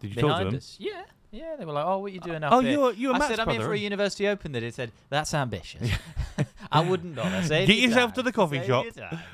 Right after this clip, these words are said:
Speaker 1: Maybe you could have your
Speaker 2: But
Speaker 1: own
Speaker 2: yeah,
Speaker 1: one.
Speaker 2: there they were. They were up there for a little mini break.
Speaker 1: Well, that, I
Speaker 2: It's
Speaker 1: mean, I'm
Speaker 2: great.
Speaker 1: not gonna read the rest of that, but, um, I say that's wrong. Oh, hang on. For his storytelling, he often serves as the bridge between Matt's analytical approach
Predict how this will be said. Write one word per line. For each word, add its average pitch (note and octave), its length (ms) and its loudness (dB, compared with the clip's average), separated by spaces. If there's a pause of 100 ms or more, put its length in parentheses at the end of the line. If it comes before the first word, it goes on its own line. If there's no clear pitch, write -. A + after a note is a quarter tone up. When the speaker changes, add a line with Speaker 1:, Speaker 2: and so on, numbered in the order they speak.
Speaker 1:
Maybe D#3 260 -2
you E3 80 -4
could D#3+ 100 4
have D3 120 4
your C#3 140 2
Speaker 2:
But B2+ 40 4
Speaker 1:
own B2 60 4
Speaker 2:
yeah, - 120 2
Speaker 1:
one. - 80 2
Speaker 2:
there C3 100 0
they C#3+ 120 -2
were. G3+ 220 -2
They B2+ 120 -2
were A#2+ 80 0
up B2 120 -2
there B2+ 140 -2
for C#3 140 -6
a C3 40 -2
little C3+ 240 -2
mini C3+ 220 -4
break. E3 340 -4 (180)
Speaker 1:
Well, C3 120 2
that, D3 160 2 (180)
I D#3 80 -4
Speaker 2:
It's D3+ 80 0
Speaker 1:
mean, D3 80 2
I'm D3 120 2
Speaker 2:
great. E3 100 2
Speaker 1:
not D3+ 80 0
gonna A2 160 0
read F#2+ 160 -2
the F2+ 60 -6
rest F2 200 -6
of F2 80 -8
that, E2+ 160 -10
but, E2+ 120 -6
um, A2 120 -6
I D3 140 0
say - 160 0
that's G#2+ 200 -2
wrong. A#2+ 160 -2
Oh, C#3+ 140 0
hang D#3 140 0
on. A2+ 180 -2 (800)
For C3 120 -6
his C3 160 -4
storytelling, G#2 580 0 (240)
he - 140 -4
often E3 400 2
serves A2+ 520 2
as A2+ 220 -8
the B2 120 0
bridge A#2 440 -2
between A2+ 340 -2
Matt's - 320 -4
analytical C3+ 540 0
approach F2 460 -4